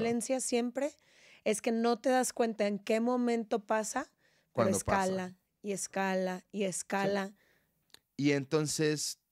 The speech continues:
Speaker 2: eh, pues, la relación, como es normal, una relación que no está basada en emociones y en cosas reales, ¿no?
Speaker 1: Ujú.
Speaker 2: Sino en necesidades y en faltas de, se empieza a desmoronar.
Speaker 1: Ujú.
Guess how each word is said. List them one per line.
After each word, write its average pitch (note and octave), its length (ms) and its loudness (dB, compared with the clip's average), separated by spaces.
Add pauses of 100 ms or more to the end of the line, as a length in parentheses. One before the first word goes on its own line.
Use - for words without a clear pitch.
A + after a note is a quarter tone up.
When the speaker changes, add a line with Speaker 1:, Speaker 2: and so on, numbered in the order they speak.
(1200)
Speaker 2:
eh, C3 80 -10
pues, C#3 260 -2
la C#3 140 0
relación, C#3 880 0 (640)
como G2 400 -2
es B2 120 0
normal, B2+ 420 0
una B2 180 0
relación A2 360 -2
que A#2+ 100 -4
no G#2+ 100 0
está A2+ 180 -2
basada G2+ 540 -2 (220)
en G2 260 -8 (720)
emociones A2 760 0
y A2 60 -2
en G2+ 80 -2
cosas A2+ 380 0
reales, G2 840 -2
¿no? A2+ 300 -2
Speaker 1:
Ujú. G3+ 100 -2
Speaker 2:
Sino G#2+ 300 0
en A2+ 160 2
necesidades A2 720 0
y F#2+ 40 -2
en F2+ 80 -2
faltas G2+ 540 -4
de, G2 300 -2 (440)
se - 140 -10
empieza G#2+ 420 -2
a G2+ 40 2
desmoronar. F2 640 -4
Speaker 1:
Ujú. F3 200 -10